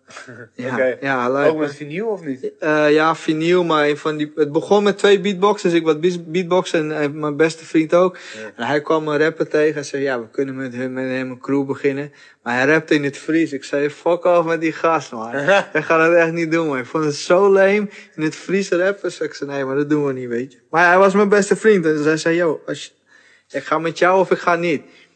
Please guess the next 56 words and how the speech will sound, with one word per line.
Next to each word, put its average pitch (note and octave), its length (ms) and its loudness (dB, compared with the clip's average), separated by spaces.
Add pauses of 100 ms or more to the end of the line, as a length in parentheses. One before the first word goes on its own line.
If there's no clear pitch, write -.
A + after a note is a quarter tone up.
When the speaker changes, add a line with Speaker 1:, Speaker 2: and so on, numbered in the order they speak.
(200)
Speaker 2:
Ik - 120 -16
zei, C3 80 -4
"Nou, A#2+ 180 -8
oké, A#2 220 -6
cool, B2+ 320 -6
dus G#2+ 160 -14
wij A2 200 -6
dat A2+ 200 -10
doen." C3+ 300 -8
En B2 200 -8
ja, D#3+ 280 0
best F3 240 0
wel F3+ 100 4
goed F3 220 2
gedaan. D#3+ 360 2
We C#3+ 120 0
waren C3+ 200 4
al C3 100 2
het B2+ 100 -10
voorprogramma C#3 540 -2
voor C3+ 160 -4
Osdorp C#3 600 -2
een C#3+ 120 -12
paar C3 200 -2
jaar B2+ 140 -4
lang. B2+ 300 -8
Ook A#2+ 140 -20
een B2+ 60 -20
shit, B2+ 220 -20
Speaker 1:
Oh, D#3+ 100 -2
Speaker 2:
weet D#3 200 -6
je. - 60 -10
Speaker 1:
serieus? D#3 560 -2
Speaker 2:
Ja, G3+ 220 0
we F3 80 4
hebben F3 260 4
het A3 80 -2
echt G3+ 120 0
goed F#3 180 0
gedaan. F3 340 0
Voor D#3+ 140 -4
de, D#3+ 260 0
voor, - 120 -6
het E3 160 -4
was F3 200 4
echt F3+ 220 0
het D#3 120 -4
begin F3+ 340 -4
van D#3+ 180 -8
de D#3 100 -6
ne-, D3+ 220 -8
van D3+ 160 -12
de D3 80 -8
nederhop-tijd, C#3+ 840 -10
zeg G#2+ 180 -20
maar. A#2+ 200 -20